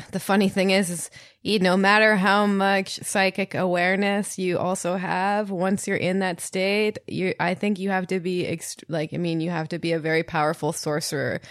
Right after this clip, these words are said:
to even navigate that. 'Cause even with my own level of, like, I mean, I didn't have a deep level, but I feel like, you know, it's,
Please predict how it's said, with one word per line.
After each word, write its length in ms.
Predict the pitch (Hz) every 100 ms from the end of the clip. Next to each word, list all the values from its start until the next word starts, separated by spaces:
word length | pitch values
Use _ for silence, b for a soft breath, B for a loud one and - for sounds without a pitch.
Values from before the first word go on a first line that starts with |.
| B B
to 100 | -
even 300 | 190 160 151
navigate 520 | 147 147 147 139 156
that. 300 | - 120 -
'Cause 220 | - 160
even 320 | - 202 208 196
with 140 | 185
my 300 | 180 175 175
own 180 | 170 165
level 280 | 160 147 156
of, 140 | 151
like, 160 | 165 143
I 80 | 185
mean, 160 | 247 240
I 80 |
didn't 160 | 330 285
have 200 | 208 190
a 60 | 180
deep 340 | 160 202 208
level, 300 | 170 151 160
but 300 | - 143 -
I 80 | 139
feel 240 | - 185
like, 320 | 175 151 143 - B B B B B
you 100 | 185 175
know, 300 | 165 160 -
it's, 260 | 156 -